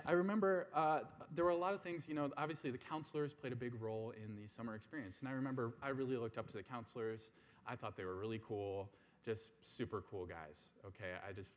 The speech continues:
every, basically everything they did I thought was great. You know, they could do diving off the diving board, they did flips, they did also, you know, they just knew what to say in every situation, and I just, I just thought they were great. But the thing that I thought was best about them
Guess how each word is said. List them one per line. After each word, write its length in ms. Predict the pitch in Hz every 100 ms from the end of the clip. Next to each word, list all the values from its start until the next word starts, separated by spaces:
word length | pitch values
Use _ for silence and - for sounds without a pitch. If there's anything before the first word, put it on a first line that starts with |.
| -
every, 220 | 113 117 110 - 120
basically 340 | 131 135 131
everything 300 | 113 110 107
they 100 | 101
did 160 | 98 95
I 60 |
thought 160 | 92 95
was 120 | 85
great. 240 | - 85 - - - -
You 80 | 101
know, 140 | 95 92
they 120 | 104
could 200 | 107 92
do 280 | 104 95 95
diving 520 | 110 104 104 104 101 98
off 140 | 90
the 60 | 95
diving 320 | 101 98 98
board, 300 | 101 98 95
they 80 | 98
did 200 | 87 90 - -
flips, 420 | 113 107 - -
they 120 | 107
did 180 | 92 95
also, 260 | 101 107 120 104
you 80 |
know, 220 | 101 92 90 - - - -
they 100 | 143
just 180 | 139 131
knew 140 | 131 131
what 140 | 120
to 80 | 117
say 300 | - 127 123
in 100 | 117
every 120 | 113
situation, 920 | 110 117 107 123 127 - 127 120 117
and 100 | 104 107 117
I 40 |
just, 320 | 135 147 - -
I 100 | 165
just 180 | 147 123
thought 160 | 98 95
they 60 |
were 80 | 90
great. 200 | 87 80 - - -
But 140 | 156 156
the 100 | 147
thing 260 | 196 214
that 120 | 185 135
I 100 | 147
thought 280 | 160 143
was 100 | 120
best 300 | 98 139 156
about 220 | 101 90 -
them 220 | 87 90